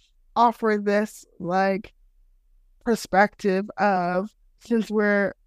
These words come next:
in this Holy Week season while, while we're recording, and we coming through Lent, this memento mori that, like, we,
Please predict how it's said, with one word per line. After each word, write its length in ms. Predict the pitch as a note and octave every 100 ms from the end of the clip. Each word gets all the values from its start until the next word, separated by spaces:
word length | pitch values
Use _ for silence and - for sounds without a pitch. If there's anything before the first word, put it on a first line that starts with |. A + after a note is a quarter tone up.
| _ _ -
in 220 | A3 G#3
this 200 | F#3+ F#3
Holy 460 | - A3 G#3 A3
Week 260 | G#3+ G3 G#3
season 400 | - G3 F#3+ F#3+
while, 220 | E3+ D#3
while 220 | F3 F#3
we're 140 | F#3 E3
recording, 680 | F3 - F#3+ F3 C#3+ D3 G#3+ - _ _
and 160 | G#3 F#3+
we 160 | F3+ F#3+ - _ _ _ _ _ -
coming 340 | A3 G3 G3+
through 240 | G#3 G3+ F#3
Lent, 460 | F#3 G3 F3 G#3
this 280 | F#3+ F#3 -
memento 640 | G3 G3 G3 G3 G3+ G3
mori 640 | F3+ F3+ E3+ F#3 G3+ D#4 F#4
that, 180 | A#3 F3+
like, 300 | F3+ F3 - _ _ _ _ -
we, 540 | G#3 G3 G3+ G#3 E3+